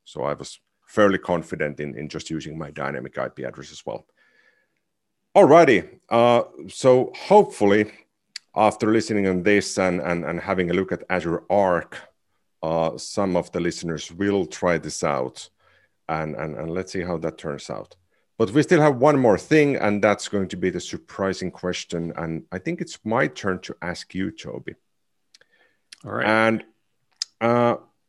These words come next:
Speaker 1: what's the most awkward or weirdest thing or tradition or approach or custom in Sweden that you think is perfectly normal for you as a Swede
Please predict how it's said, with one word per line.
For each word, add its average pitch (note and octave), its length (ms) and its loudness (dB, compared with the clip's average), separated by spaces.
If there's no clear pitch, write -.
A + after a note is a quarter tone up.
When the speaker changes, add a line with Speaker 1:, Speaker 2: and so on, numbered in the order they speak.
Speaker 1:
what's B2 540 -2
the G#3 120 4
most D#3+ 460 2
awkward F2 680 -2
or F2+ 240 2
weirdest E2+ 760 0
thing G2 580 0
or E2 240 -2
tradition F#2 960 -6
or E2 200 -8
approach F#2 640 -4
or - 80 -10
custom - 720 -4
in F2 140 -4
Sweden G#2+ 640 0
that G2 180 -4
you F#3 80 0
think B2 360 -2
is F#2 120 -6
perfectly D3 600 -2
normal G#2 400 2
for F#2 260 -6
you G2 320 0
as - 180 -8
a - 40 -16
Swede G2+ 680 -4